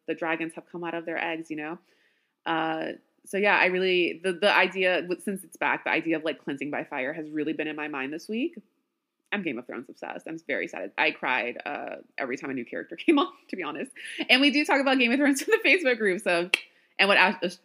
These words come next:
astrological signs all the characters on. So, you know, get over there. Okay, how many times can I mention the Facebook group? I guess I'm up to six or seven by now. I just love it. You know, it's so great to have a tangible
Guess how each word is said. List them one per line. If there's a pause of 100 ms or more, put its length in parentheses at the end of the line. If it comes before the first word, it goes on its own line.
astrological
signs
all
the
characters
on.
So,
you
know,
get
over
there. (680)
Okay,
how
many
times
can
I
mention
the
Facebook
group? (880)
I
guess
I'm
up
to
six
or
seven
by
now.
I
just
love
it.
You
know,
it's
so
great
to
have
a
tangible